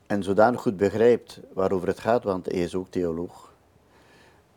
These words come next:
dat hij in de muziek weet uit te drukken, ja, wat een predikant probeert uit te drukken in een preek bijvoorbeeld.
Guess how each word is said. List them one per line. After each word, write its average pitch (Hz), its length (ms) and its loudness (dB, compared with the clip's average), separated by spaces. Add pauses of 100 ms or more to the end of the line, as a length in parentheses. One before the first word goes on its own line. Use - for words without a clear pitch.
(240)
dat - 280 2
hij 110 420 4
in 104 160 2
de 98 80 0
muziek 95 360 -4
weet 110 280 -2
uit 120 220 4
te 123 100 -2
drukken, 104 560 -6 (840)
ja, 98 220 2
wat 107 180 4
een 95 120 -4
predikant 104 600 -2
probeert 104 400 -2
uit 104 140 2
te - 80 -16
drukken 98 320 -4
in 85 100 -6
een 82 100 -8
preek 110 240 -4
bijvoorbeeld. 82 640 -10